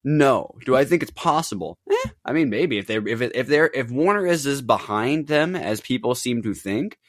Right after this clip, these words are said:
then yeah. Um, like, Thurston seems to think they're gonna be, like, balling, you know, like, um, so, but he also has been the first person I've heard say also that don't expect everything to be peaches and fucking roses because not everything has been, you know what I mean? So,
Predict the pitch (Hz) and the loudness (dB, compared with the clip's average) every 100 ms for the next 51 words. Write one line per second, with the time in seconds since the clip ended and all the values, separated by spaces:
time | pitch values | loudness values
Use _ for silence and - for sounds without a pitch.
0 | _ _ 127 123 143 101 - - _ _ | _ _ 0 2 2 0 -4 -18 _ _
1 | _ - 110 113 107 101 101 95 - 113 | _ -6 -2 0 0 0 0 -4 -4 -4
2 | - - 165 220 151 120 131 117 - 107 | -2 2 4 4 0 0 0 -2 -4 -4
3 | 110 101 107 107 90 85 82 67 50 - | -4 -2 0 -2 -4 -8 -10 -10 -12 -18
4 | - 95 90 - 113 113 107 98 85 76 | -18 -16 -16 -4 0 0 0 -2 -4 -8
5 | - 95 104 101 95 82 82 90 - 104 | -10 -4 -2 -2 -2 -4 -8 -12 -6 -4
6 | 101 95 87 87 - 117 104 95 90 90 | -2 -4 -6 -8 -4 0 2 2 0 -4
7 | - _ _ _ 117 156 156 - 156 143 | -8 _ _ _ 4 6 6 6 4 2
8 | 123 120 117 131 120 - 123 - 107 117 | 0 -2 0 0 0 0 0 0 0 0
9 | 135 98 90 143 127 87 - 123 120 87 | 0 -4 -2 -2 -2 -2 0 0 0 -4
10 | 90 85 170 151 131 - 147 127 - 131 | -6 -4 0 0 0 -2 -2 -2 -2 -2
11 | 117 113 104 104 98 - 120 113 104 104 | 0 -2 -2 -6 -6 -8 -6 -8 -10 -4
12 | 117 95 95 120 117 - 82 92 95 110 | -4 -2 -4 -2 -2 -6 -16 -14 -4 0
13 | 107 104 90 90 120 120 90 - - 101 | 0 0 -4 -6 -4 -2 -4 -10 -6 -4
14 | 104 110 110 107 - 110 98 90 | -2 0 0 -2 -2 0 2 0